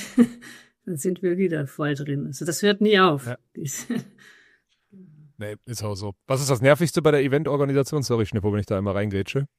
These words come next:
Speaker 2: Weil ich, das, das würde mich mal interessieren, ohne dass ich meine Meinung dazu sage. Was ist für euch das Nervigste?
Speaker 1: Ich muss die ganz nervige Sachen, glaub ich, nicht machen. <laughs>
Speaker 2: Ja, das stimmt. Das ist richtig, ja.
Speaker 1: Ja, das weiß ich eigentlich nicht, was das Nervigste ist. Das musst du unsere Eventmanagerin fragen.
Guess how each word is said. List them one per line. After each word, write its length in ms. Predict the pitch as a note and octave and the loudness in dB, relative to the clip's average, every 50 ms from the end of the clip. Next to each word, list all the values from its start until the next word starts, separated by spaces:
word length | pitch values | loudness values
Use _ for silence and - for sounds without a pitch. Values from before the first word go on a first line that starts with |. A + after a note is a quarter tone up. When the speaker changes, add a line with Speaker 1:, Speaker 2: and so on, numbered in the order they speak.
| _ | _
Speaker 2:
Weil 140 | - G#2+ A2+ | 0 0 0
ich, 120 | G2+ - - | 0 2 4
das, 160 | B2+ C3 B2+ - D3 A#2+ | 4 4 4 4 2 2
das 180 | B2+ C3+ - - | 2 4 4 4
würde 120 | D3 B2+ | 4 4
mich 40 | B2 | 4
mal 60 | B2+ | 4
interessieren, 440 | B2+ A#2 - B2 - - B2 A2 G#2 | 2 2 -2 -6 -4 -2 0 0 0
ohne 120 | G#2+ G#2 G2 | 0 0 0
dass 180 | A#2 G#2+ F#2+ | -2 -2 -2
ich 80 | G2 F#2 | -2 -2
meine 180 | G#2+ G#2+ G#2+ | 0 0 2
Meinung 300 | G2 G2 F#2+ G2+ G2+ G#2 | 2 0 0 0 -2 -4
dazu 260 | F#2 - - - - F3 | -4 -6 -8 -10 -10 -12
sage. 440 | - - - - - D#3 B2+ F#2 | -12 -14 -14 -8 -4 -4 -4 -2
Was 120 | A#2 B2+ A#2+ | -2 -4 -4
ist 100 | C3+ - | -4 -4
für 100 | - A#2+ | 0 2
euch 160 | A2+ B2 C3+ | 2 2 2
das 160 | - C3 A2+ A2 | 0 -2 -2 -2
Nervigste? 400 | A#2+ B2 B2+ - D3 - - E3+ | -2 -2 -2 -2 -6 -6 -8 -12
Speaker 1:
Ich 120 | - - | -8 -4
muss 200 | F#3+ F3 F3+ - | -4 -4 -2 -2
die 80 | G3 F#3 | 0 2
ganz 280 | - F3+ G3 G3 - | 2 2 2 2 4
nervige 380 | G#3+ F3+ G3 G3+ - A3+ G3 F#3+ | 4 4 4 4 4 2 2 4
Sachen, 300 | F3+ G3+ F#3+ G3 A#3+ F#3 | 6 4 6 6 6 4
glaub 200 | E3 E3 F3 F#3 | 4 4 2 2
ich, 120 | F3+ - | 2 2
nicht 160 | A3 F#3 - | 0 0 2
machen. 460 | - F3+ F3+ F#3 - A#3+ A#3+ A#3+ - - - | 2 0 0 2 2 2 2 2 -2 -8 -10
<laughs> 720 | G#3+ G#3 - - - F#4 - - - - - - - _ | -10 -10 -10 -12 -14 -14 -16 -16 -18 -18 -18 -18 -12 _
Speaker 2:
Ja, 200 | - D3 D3+ D#3+ | 4 6 6 6
das 100 | D3+ C#3+ | 4 2
stimmt. 300 | - - F3+ A#3+ A#3 - - - - | 2 2 2 2 2 -2 -6 -6 -4
Das 140 | C3+ C3 | -4 -4
ist 100 | C3+ A#2+ | -2 -2
richtig, 360 | B2 D3 - - G3+ G#3 - - | -2 -2 0 -2 -4 -4 -4 -2
ja. 240 | B2 A#2 B2+ C#3+ - E3 C3+ _ _ _ _ _ _ _ _ _ _ _ _ _ _ _ | -2 -2 -2 -2 -6 -12 -20 _ _ _ _ _ _ _ _ _ _ _ _ _ _ _
Speaker 1:
Ja, 160 | - C#3+ - - | -10 -10 -8 -8
das 180 | D#3 C#3 - - | -8 -10 -8 -6
weiß 240 | C3 C#3 F3+ F3 | -4 -4 -4 -4
ich 140 | E3+ E3+ E3 | -4 -4 -4
eigentlich 320 | C#3 D#3 D#3 D3 C#3+ C3+ - | -2 -2 -2 -2 -2 -2 -2
nicht, 220 | E3+ D3 C3+ - | -4 -4 -4 -4
was 140 | E3 C3+ - | -6 -8 -8
das 120 | - - | -6 -4
Nervigste 460 | - D#3 D3 D3+ D3 C#3+ D3 - - | -2 0 0 0 -2 -4 -6 -8 -8
ist. 120 | C#3+ - - | -8 -6 -6
Das 40 | D#3+ | -4
musst 280 | D#3+ E3 E3+ D#3 - F3+ | -2 -2 -2 -2 -2 -2
du 100 | D#3+ D#3 | -2 0
unsere 320 | E3+ D#3+ - - F3+ D#3 | -2 -2 -2 0 0 2
Eventmanagerin 960 | D#3+ E3 D3+ E3 E3 - - D3+ D3+ D3+ D3 C#3 - D3+ D#3 D3 D3 C#3+ C#3 | 4 4 4 4 2 2 0 0 0 0 -2 -2 -4 -4 -2 -2 -4 -4 -6
fragen. 640 | - - D#3+ D3 D3 D#3 E3 F#3+ G3 G3 - - | -6 -4 -2 -2 -2 -2 -2 -4 -4 -6 -8 -14